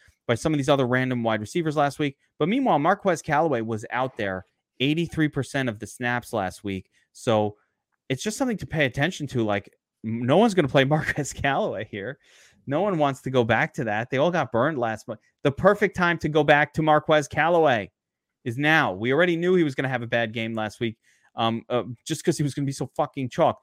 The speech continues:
Of course he was gonna have a bad game. Uh, on the other side, the, what interests me here is just to noting that Robbie Anderson, though he did have the big game, only got a very small number of targets relative to D J Moore and, uh, Terrace Marshall.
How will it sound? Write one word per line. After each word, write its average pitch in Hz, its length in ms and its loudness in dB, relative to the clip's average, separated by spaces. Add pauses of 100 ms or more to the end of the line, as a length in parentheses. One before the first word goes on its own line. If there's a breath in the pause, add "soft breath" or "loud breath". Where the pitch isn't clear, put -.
(220)
Of 117 80 -8
course 165 160 2
he 151 80 -6
was 123 40 -4
gonna 113 120 -4
have 101 100 -4
a 98 40 -10
bad 98 200 -6
game. 90 160 -12 (460)
Uh, 120 220 2
on 143 120 -2
the 151 120 0
other 196 140 2
side, 135 460 -2
the, 135 180 -10
what 143 260 0
interests 175 340 -4
me 165 100 -2
here 156 160 2
is 139 100 -2
just 151 180 -12
to 147 60 -2
noting 135 520 0
that 110 320 -2 (200)
Robbie 139 300 4
Anderson, 131 420 -6
though 123 160 0
he 120 140 -4
did 135 180 -2
have 131 200 0
the 127 80 -4
big 117 200 -4
game, 110 320 -4 (240)
only 143 300 2
got 120 300 4
a 113 60 -2
very 127 300 2
small 120 300 0
number 113 220 -2
of 104 100 -8
targets 131 440 2 (220)
relative 123 460 2
to 113 320 -2
D 113 140 -2
J 110 160 -4
Moore 101 360 -4 (280)
and, 104 260 -4
uh, 95 140 -4
Terrace 107 340 -4
Marshall. 135 420 0